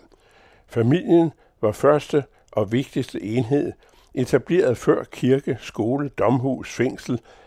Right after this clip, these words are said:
og jernbaneforbindelse. Familieværdier og moralbegreber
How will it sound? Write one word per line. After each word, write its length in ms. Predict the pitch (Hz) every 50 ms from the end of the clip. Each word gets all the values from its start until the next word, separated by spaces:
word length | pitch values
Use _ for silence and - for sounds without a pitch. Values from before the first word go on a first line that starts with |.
| _ _
og 200 | - - 110 104
jernbaneforbindelse. 1160 | 95 80 87 101 - - 123 104 95 101 98 - - 98 - - 98 98 - - - - 120 107 - _ _ _ _ _ _ _ _ _ - - - - - _
Familieværdier 880 | _ - 151 151 170 185 175 185 185 160 156 147 117 - 147 139 - 113
og 140 | 117 107
moralbegreber 960 | 101 101 92 90 98 120 120 120 123 - - - - 127 120 110 101 - 113 113